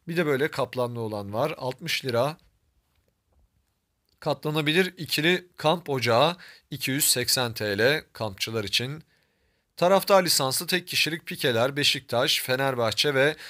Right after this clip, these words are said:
Galatasaray olmak üzere alfabetik sıraya göre dizilmiştir değerli izleyiciler. Kırk T L, bütün spor takımları bizim kalbimizdedir. Hepsine aynı mesafedeyiz. Küçüğü büyüğü. Lisanslı bornoz Beşiktaşlı, Fenerbahçeli ve de Galatasaraylı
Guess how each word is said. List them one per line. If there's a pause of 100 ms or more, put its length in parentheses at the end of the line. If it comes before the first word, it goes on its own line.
(220)
Galatasaray
olmak
üzere
alfabetik
sıraya
göre
dizilmiştir
değerli
izleyiciler. (260)
Kırk
T
L,
bütün
spor
takımları (260)
bizim
kalbimizdedir.
Hepsine (140)
aynı
mesafedeyiz. (340)
Küçüğü
büyüğü. (280)
Lisanslı
bornoz
Beşiktaşlı,
Fenerbahçeli
ve
de
Galatasaraylı